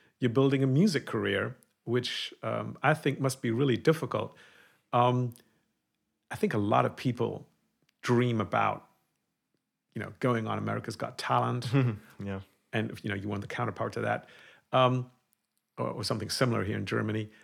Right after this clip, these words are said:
Speaker 1: Um, what did that feel like? How old were you? I know you were in a, in another program first,
Speaker 2: Yes.
Speaker 1: before Deutschland sucht den Superstar. You were in another program called Battle of the Bands. And how old were you when that started?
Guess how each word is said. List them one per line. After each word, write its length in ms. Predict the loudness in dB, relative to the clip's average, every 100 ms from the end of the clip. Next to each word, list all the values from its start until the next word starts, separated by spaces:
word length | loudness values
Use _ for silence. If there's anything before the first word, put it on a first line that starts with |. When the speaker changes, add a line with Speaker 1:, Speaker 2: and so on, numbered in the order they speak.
| _ _ _ -8
Speaker 1:
Um, 340 | -6 -6 -10 -14 _ -10
what 320 | 6 8 8
did 180 | 0 2
that 220 | 2 2
feel 400 | -12 -2 2 4
like? 380 | 4 0 -2 -2
How 240 | 0 6
old 260 | 8 8 6
were 120 | 0
you? 200 | -2 0
I 60 | 4
know 100 | 8
you 140 | 8
were 80 | 8
in 80 | 8
a, 80 | 4 2 2
in 80 |
another 300 | 6 8 6
program 500 | 6 6 6 6 0
first, 580 | -4 0 2 2 -2 -6 -10 _
Speaker 2:
Yes. 100 | -6
Speaker 1:
before 400 | 0 8 8 8
Deutschland 440 | 4 2 2 -2 -4
sucht 140 | -4
den 100 | -2
Superstar. 520 | -2 -2 -2 2 0 0 -16 -20 _
You 140 | 4
were 140 | 6 4
in 160 | 2
another 260 | 4 6 6
program 380 | 6 2 2 -2
called 280 | -2 -2 -2
Battle 340 | -2 0 -4
of 120 | -4
the 80 | -6
Bands. 720 | -2 0 0 -2 -6 -8 -12 _ _ _ _ _ _ _
And 240 | -4 -4 2
how 160 | 4
old 200 | 8 8
were 80 | 8
you 120 | 6 4
when 160 | 4
that 200 | 4 4
started? 520 | 2 4 2 0 -10